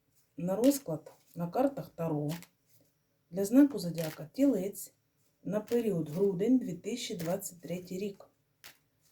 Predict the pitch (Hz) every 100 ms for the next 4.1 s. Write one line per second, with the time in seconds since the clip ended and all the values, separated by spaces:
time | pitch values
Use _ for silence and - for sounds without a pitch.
0 | _ - 196 214 - 190 190 220 254 196
1 | 180 156 147 147 - - 170 - 220 220
2 | 185 220 - 214 - 165 214 214 196 190
3 | 190 240 220 160 160 156 143 - - 151